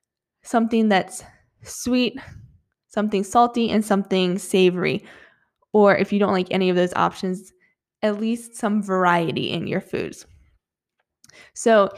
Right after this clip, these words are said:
your top tier is going to be your favorite foods, the ones that you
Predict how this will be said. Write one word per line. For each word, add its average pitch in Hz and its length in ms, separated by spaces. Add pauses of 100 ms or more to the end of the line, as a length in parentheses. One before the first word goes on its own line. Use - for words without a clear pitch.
(160)
your 208 180
top 302 360
tier 220 360
is 202 220
going 185 240
to - 140
be 180 200
your 180 200
favorite 262 420
foods, 233 600 (400)
the 208 120
ones 190 500 (260)
that 196 80
you 190 440